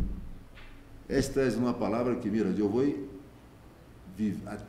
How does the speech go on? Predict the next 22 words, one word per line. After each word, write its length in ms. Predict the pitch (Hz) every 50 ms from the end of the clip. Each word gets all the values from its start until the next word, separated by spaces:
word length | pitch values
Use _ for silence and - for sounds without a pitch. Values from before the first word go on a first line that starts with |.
| - - -
hasta 360 | - 143 175 175 - - 170
mi 160 | 160 139 127 120
último 440 | 139 180 185 - - 156 143 127
día 240 | 107 90 101 113 117
de 120 | 107 98 95
vida, 320 | 95 110 127 139 143 135
yo 100 | 117 104
voy 120 | 113 120
a 20 | 123
intentar 680 | 123 123 123 120 - - 113 120 123 127 123 - - - - - - - - - - - - - - - - - - - - - - - -
alcanzar 640 | - 107 104 95 - 107 98 92 - - 107 104 101
el 160 | 98 90 92
ideal. 340 | 90 82 87 85 78 78 76 - - - - - -
Pero 180 | - 120 131 139
tengo 280 | 139 147 160 156 151
la 80 | 151 147
certeza 440 | 147 139 117 - 139 139 147 139 127
que 80 | -
no 140 | 120 113 107
voy 160 | 98 104 107
a 60 | 101 92
lograr. 360 | 87 82 85 87 85 85